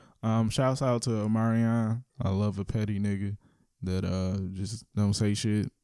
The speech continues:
peep, observe, and then embarrass niggas, you know, without really trying.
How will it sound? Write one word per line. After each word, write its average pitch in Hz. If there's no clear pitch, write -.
peep, 110
observe, 101
and 95
then 98
embarrass 98
niggas, 98
you 110
know, 92
without 101
really 98
trying. 101